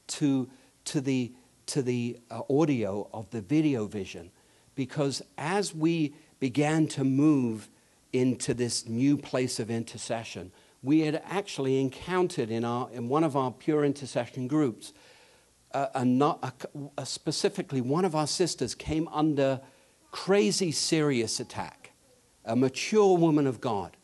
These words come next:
And, and, and we knew it wasn't, you know, it was abnormal and the enemy was trying to pick her off. But the Lord kind of shut us down for a while.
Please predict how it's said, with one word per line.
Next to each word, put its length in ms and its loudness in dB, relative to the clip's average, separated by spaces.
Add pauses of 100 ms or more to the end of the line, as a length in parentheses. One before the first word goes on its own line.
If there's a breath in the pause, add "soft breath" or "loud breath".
(320 soft breath)
And, 420 0
and, 480 -2
and 240 -2
we 140 2
knew 320 4
it 120 2
wasn't, 380 0 (440 loud breath)
you 160 4
know, 320 2 (280 loud breath)
it 180 -2
was 200 0 (100)
abnormal 880 2 (220 loud breath)
and 120 0
the 140 4
enemy 300 4
was 180 -2
trying 260 -2
to 80 -12
pick 200 -8
her 120 2
off. 240 0
But 240 -4 (360 loud breath)
the 140 2
Lord 360 4 (220 loud breath)
kind 260 0
of 60 -2
shut 400 0
us 140 -4
down 320 4
for 140 2
a 80 4
while. 480 -2